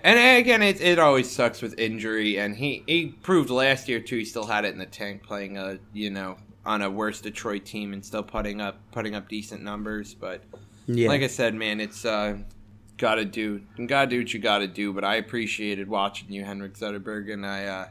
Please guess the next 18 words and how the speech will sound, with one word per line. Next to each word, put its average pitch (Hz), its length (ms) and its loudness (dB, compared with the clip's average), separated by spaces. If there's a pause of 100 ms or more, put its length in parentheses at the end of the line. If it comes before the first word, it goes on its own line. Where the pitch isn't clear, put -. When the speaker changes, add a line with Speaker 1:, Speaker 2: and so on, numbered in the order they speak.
Speaker 1:
you 104 140 -12
know, 95 140 -10 (100)
good 104 120 -8
luck 101 380 -6 (220)
in 104 160 -14
the, 98 200 -10
in 101 120 -10
the 101 60 -12
future. 107 440 -10
Hopefully 104 320 -8
he'll, 98 160 -8
like, 95 220 -12
be 98 160 -12
in 95 100 -14
some 98 200 -16
sort 95 180 -12
of 92 60 -10
hockey, 98 500 -8